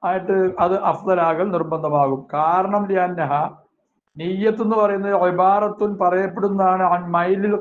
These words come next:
ഖൽബി, ഖൽബ് ചായുന്നതിനെ തൊട്ട്, ഇലൽ ഖൈരി, ഖൈറിലേക്ക്, ഖൈറിലേക്ക് ഖൽബ് ചായുക, അതിനാണ് പിന്നെ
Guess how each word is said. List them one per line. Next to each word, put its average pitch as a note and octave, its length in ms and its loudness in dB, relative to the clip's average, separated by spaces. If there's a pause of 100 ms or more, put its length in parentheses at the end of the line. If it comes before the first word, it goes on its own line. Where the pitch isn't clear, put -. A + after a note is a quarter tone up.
(120)
ഖൽബി, F3 600 -2 (720)
ഖൽബ് G3 460 0
ചായുന്നതിനെ G3 720 0
തൊട്ട്, F#3+ 300 -4 (920)
ഇലൽ F3 260 6
ഖൈരി, D#3+ 260 0 (100)
ഖൈറിലേക്ക്, D#3+ 680 0
ഖൈറിലേക്ക് G#3 840 0
ഖൽബ് F#3+ 380 0
ചായുക, F3+ 640 2 (460)
അതിനാണ് G#3 680 0 (680)
പിന്നെ E3 260 0